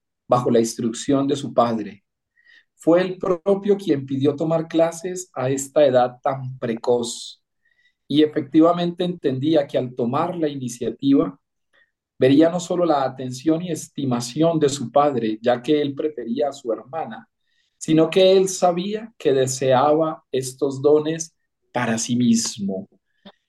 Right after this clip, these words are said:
Dios en su bondad me generó la capacidad y el otorgamiento,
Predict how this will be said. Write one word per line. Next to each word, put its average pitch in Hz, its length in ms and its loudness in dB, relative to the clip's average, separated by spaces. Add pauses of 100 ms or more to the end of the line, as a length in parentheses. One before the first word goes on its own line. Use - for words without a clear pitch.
(160)
Dios 175 480 4
en 190 140 2
su 151 200 -4
bondad 131 520 0 (640)
me 135 200 -2
generó 131 840 -2 (540)
la 123 220 -4
capacidad 131 760 -2
y 156 120 4
el 147 100 0
otorgamiento, 120 1160 -6